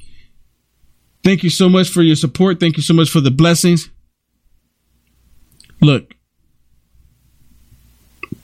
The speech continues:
you know what? We need to, we need to really pay attention. We need to stand up now. And this, this recession is coming.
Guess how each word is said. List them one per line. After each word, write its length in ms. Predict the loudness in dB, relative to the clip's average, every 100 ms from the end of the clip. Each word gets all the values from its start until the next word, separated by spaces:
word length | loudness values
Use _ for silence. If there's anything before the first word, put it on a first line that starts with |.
| _ _ -20 -16 -4 2
you 120 | 4
know 140 | 4 0
what? 200 | -4 _ _ _ _ _ _ _ _ _ _ _ _ 0
We 180 | 2 2
need 240 | 0 -2
to, 180 | -4 -2
we 180 | 0 2
need 240 | 2 0
to 240 | -2 -2 -2
really 480 | -2 0 2 2 -2
pay 360 | -4 -4 -2
attention. 640 | -4 -2 -2 -2 -4 -6 -4
We 200 | -4 0
need 320 | 2 2 0
to 280 | 0 0 0
stand 600 | -4 -6 -2 -2 -2 -4
up 300 | -6 -6 -10 -20 -20 _ _ _ _
now. 640 | 0 0 0 -4 -10 -16 _ _ -20 -20 -20 -20 -20 _ _ -20 -20 -20 -20 _ -20 -20 -20 -20 _
And 180 | -2 0
this, 180 | -2 -6
this 260 | -4 -4 -2
recession 580 | -2 0 0 0 -2
is 100 | -2
coming. 500 | -2 0 0 0 -6